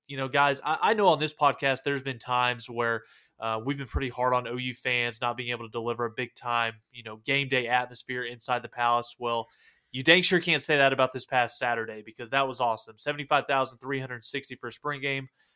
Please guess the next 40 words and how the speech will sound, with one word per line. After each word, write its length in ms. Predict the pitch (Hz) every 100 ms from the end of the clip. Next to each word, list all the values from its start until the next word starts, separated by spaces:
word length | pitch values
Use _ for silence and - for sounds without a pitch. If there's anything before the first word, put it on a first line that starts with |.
| _ -
Um, 360 | 113 110 107 104
shout 260 | - 185 196
out 120 | 180
to 100 | 151
Sooner 260 | 170 139
Nation 320 | 123 120 - 113
on 140 | 110
this 180 | 107 -
one 100 | 110
for 100 | 123
delivering 380 | 117 123 123 123
what 140 | 131
was 100 | 127
the 80 | 117
biggest 320 | 113 151 151
spring 280 | - 147 139
game 260 | 139 135 123
in 80 | 113
O 80 |
U 180 | 117 110 -
history, 480 | 175 175 170 156 - - _ -
uh, 180 | 117 117 113
and 120 | 123
what 200 | 120 120
was, 220 | 120 110 120
you 120 | 117
know, 100 | 113
by 240 | 127 127
far 260 | 127 131 120
the 100 | 113
biggest 400 | 110 139 131 -
spring 260 | - 131
game 200 | 123 120
attendance 520 | 110 - 123 117 113 113
in 160 | 123
college 360 | 110 120 113 -
football 400 | - 117 117 110
this 200 | 113 110
offseason. 640 | 117 113 - - 107 104 104
So, 300 | - 123